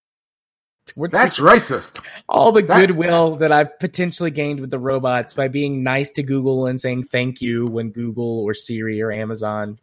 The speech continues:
Speaker 1: gives me something I ask for, or Alexa. Um, here I am just throwing all that away.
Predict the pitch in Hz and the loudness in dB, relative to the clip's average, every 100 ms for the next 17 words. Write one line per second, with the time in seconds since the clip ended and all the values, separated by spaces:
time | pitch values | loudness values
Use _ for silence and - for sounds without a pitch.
0 | _ 120 110 120 - 110 113 104 107 - | _ -10 -8 -8 -8 -8 -8 -6 -8 -8
1 | 104 95 - _ - 95 85 101 95 87 | -10 -10 -14 _ -16 -10 -8 -8 -8 -8
2 | 85 - _ _ - _ - 127 113 107 | -10 -12 _ _ -20 _ -8 -6 -4 -6
3 | 104 - _ _ _ _ _ _ _ _ | -10 -16 _ _ _ _ _ _ _ _
4 | _ _ _ _ _ _ _ _ 123 131 | _ _ _ _ _ _ _ _ -2 0
5 | 131 123 120 117 113 - 135 127 123 123 | 2 2 0 -4 -8 -2 0 2 0 -2
6 | 117 120 123 127 123 127 | -2 -2 0 0 0 -4